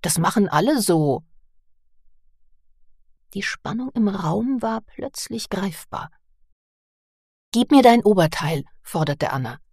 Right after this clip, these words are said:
Alexia schüttelte den Kopf. "Das ist dir doch viel zu eng." Der größere Busen.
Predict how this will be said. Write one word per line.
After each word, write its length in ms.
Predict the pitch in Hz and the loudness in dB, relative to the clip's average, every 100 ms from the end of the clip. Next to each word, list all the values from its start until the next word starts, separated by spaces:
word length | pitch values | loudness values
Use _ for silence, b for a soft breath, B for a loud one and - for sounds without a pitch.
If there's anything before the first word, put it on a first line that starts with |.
| _ _ - _ - - _ | _ _ -20 _ -20 -20 _
Alexia 480 | 170 151 - - 113 | -4 -4 -4 -8 -8
schüttelte 460 | - 139 - 113 117 | -6 -4 -4 -8 -12
den 140 | - | -12
Kopf. 360 | - - - - _ _ _ _ _ _ _ | -12 -14 -18 -20 _ _ _ _ _ _ _
"Das 180 | - 226 | -2 0
ist 200 | 240 233 | 0 4
dir 100 | 226 | 6
doch 120 | 190 | 6
viel 180 | - 196 | 4 0
zu 240 | 165 170 - | 2 0 0
eng." 440 | 143 147 143 - - - _ _ - _ - - | -4 -4 -4 -6 -14 -20 _ _ -20 _ -18 -16
Der 100 | 107 | -10
größere 500 | 123 131 - 135 143 | -8 -6 -8 -10 -10
Busen. 520 | 139 143 - 160 | -4 -4 -6 -10